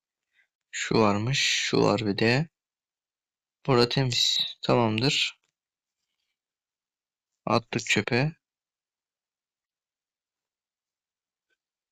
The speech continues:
Aslında birini güçlendirsek iyi olur ha.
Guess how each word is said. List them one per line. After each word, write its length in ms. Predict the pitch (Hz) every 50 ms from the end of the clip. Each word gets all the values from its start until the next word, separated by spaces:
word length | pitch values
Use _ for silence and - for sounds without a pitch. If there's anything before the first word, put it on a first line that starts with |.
| _ _ _ _ _ -
Aslında 760 | - - 131 139 135 - - 156 156 156 151 151 147 147 -
birini 380 | - 139 151 156 156 147 143 135
güçlendirsek 760 | 127 131 131 - - 131 127 127 127 - - - 127 - -
iyi 100 | 127 123
olur 220 | 117 107 107 104 104
ha. 220 | 110 110 113 -